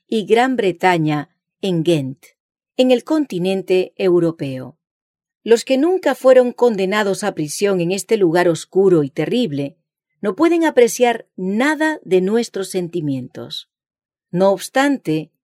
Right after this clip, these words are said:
fuimos mantenidos en suspenso mientras una fragata fue enviada a cruzar el océano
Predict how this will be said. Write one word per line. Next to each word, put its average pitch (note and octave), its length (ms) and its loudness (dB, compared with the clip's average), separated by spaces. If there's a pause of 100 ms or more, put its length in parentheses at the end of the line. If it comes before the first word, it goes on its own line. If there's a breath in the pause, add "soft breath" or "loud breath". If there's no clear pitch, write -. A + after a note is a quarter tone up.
(260)
fuimos A#3 480 0
mantenidos G3+ 720 2
en F#3+ 120 -4
suspenso E3+ 840 -2 (360)
mientras G#3 480 -2
una C#4 180 0
fragata F#3 800 -2 (300)
fue G#3+ 220 2
enviada C4 420 0
a C#4+ 60 -2
cruzar B3 400 0
el A3 140 4
océano E3 720 -2